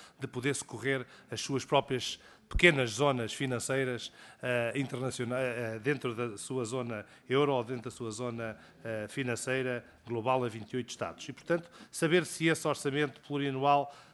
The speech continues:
novo e reformulado, em que sentido é que ele vai e de que forma é que nós podemos ou não vir a pensar ter no orçamento europeu, eh, um orçamento que colmate as dificuldades que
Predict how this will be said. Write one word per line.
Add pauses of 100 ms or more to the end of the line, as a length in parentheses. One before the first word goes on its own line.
novo
e
reformulado, (180)
em
que
sentido
é
que
ele (220)
vai (120)
e
de
que
forma
é
que (360)
nós
podemos
ou
não
vir
a
pensar
ter (360)
no
orçamento
europeu, (320)
eh, (100)
um
orçamento
que (360)
colmate (240)
as
dificuldades
que